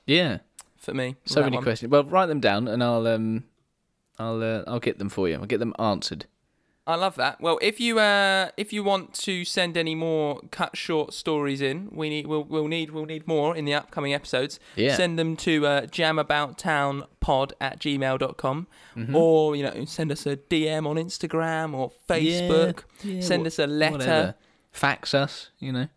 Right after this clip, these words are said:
Speaker 2: Yeah, fax. Fax is a fantastic sort of lost, lost form of communication.
Speaker 1: <laughs>
Speaker 2: Um,
Speaker 1: It
Speaker 2: and me
Speaker 1: is.
Speaker 2: and Jamie actually prepare for the podcasts a few days ahead,
Speaker 1: Yeah, I
Speaker 2: uh,
Speaker 1: bought
Speaker 2: of
Speaker 1: a
Speaker 2: the pod.
Speaker 1: retro fax machine just in case,
Speaker 2: Yeah,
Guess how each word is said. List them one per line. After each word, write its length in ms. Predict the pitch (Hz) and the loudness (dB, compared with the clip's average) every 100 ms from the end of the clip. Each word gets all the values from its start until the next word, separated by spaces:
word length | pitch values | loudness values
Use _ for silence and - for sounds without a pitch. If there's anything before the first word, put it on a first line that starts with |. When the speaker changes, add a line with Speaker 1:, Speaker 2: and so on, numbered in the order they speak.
| _ _ - | _ _ -4
Speaker 2:
Yeah, 140 | 143 | -2
fax. 440 | 139 - 156 - - | 0 0 0 -2 -6
Fax 400 | - 175 214 - | 0 0 -2 -6
is 140 | 160 | -4
a 80 | 147 | -4
fantastic 800 | - 151 143 160 151 - 139 - | -4 -4 -4 -4 -4 -2 -4 -4
sort 180 | - 147 | -6 -4
of 160 | 139 | -4
lost, 540 | 143 147 - - - - _ _ _ _ _ _ - | 0 0 -2 -8 -10 -14 _ _ _ _ _ _ -4
lost 300 | 156 151 - | -2 -2 -2
form 300 | 175 160 143 | 2 2 2
of 100 | 135 | -2
communication. 840 | 156 143 139 165 139 - 131 127 _ - | -2 0 0 0 -2 -2 -6 -8 _ -10
Speaker 1:
<laughs> 100 | - - - | -6 -6 -6
Speaker 2:
Um, 240 | 127 127 135 | -4 -4 -4
Speaker 1:
It 100 | - | 0
Speaker 2:
and 80 | - | 2
me 80 | 170 | 2
Speaker 1:
is. 40 | 175 | 2
Speaker 2:
and 60 | |
Jamie 280 | 165 160 156 | 0 0 0
actually 260 | 139 - 143 | -2 -4 -6
prepare 600 | 139 135 170 151 143 131 | -4 -4 0 2 2 -2
for 180 | - 127 | -6 -6
the 160 | 131 | -6
podcasts 720 | 127 139 - 131 127 - - | -4 -6 -2 -2 -2 -6 -12
a 60 | 156 | -10
few 180 | - 143 | -6 -2
days 240 | 135 131 | -2 -2
ahead, 380 | 131 151 135 123 _ | -4 -2 -4 -4 _
Speaker 1:
Yeah, 280 | - 113 107 | 0 4 4
I 60 | 123 | 6
Speaker 2:
uh, 80 | 127 | 6
Speaker 1:
bought 240 | 117 117 | 6 6
Speaker 2:
of 0 | |
Speaker 1:
a 100 | 107 | 4
Speaker 2:
the 80 | 120 | 4
pod. 40 | 127 - | 4 2
Speaker 1:
retro 140 | 98 | 0
fax 340 | - 110 - | 2 0 0
machine 400 | 120 104 92 80 - _ | -4 -4 -4 -6 -10 _
just 240 | - 92 - | -12 -10 -8
in 100 | 85 | -6
case, 220 | - - | -4 0
Speaker 2:
Yeah, 220 | 139 127 | 2 0